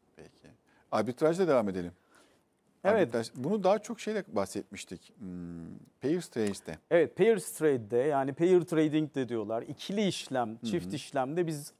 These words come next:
Speaker 2: istatistiksel arbitrajdan bahsettik beraber. E, arbitraj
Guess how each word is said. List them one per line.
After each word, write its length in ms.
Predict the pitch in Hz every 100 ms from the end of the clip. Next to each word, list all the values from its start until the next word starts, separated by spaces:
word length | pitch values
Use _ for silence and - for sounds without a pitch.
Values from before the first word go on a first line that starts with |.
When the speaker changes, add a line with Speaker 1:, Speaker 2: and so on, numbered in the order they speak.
| -
Speaker 2:
istatistiksel 920 | - - 156 170 - 160 - 190 202 196
arbitrajdan 880 | 139 143 143 - 151 143 156 170 147
bahsettik 580 | 127 - 131 - 139
beraber. 440 | 135 110 104 131 190 _ - - _ _ -
E, 60 | -
arbitraj 920 | 135 175 190 196 240 233 180 -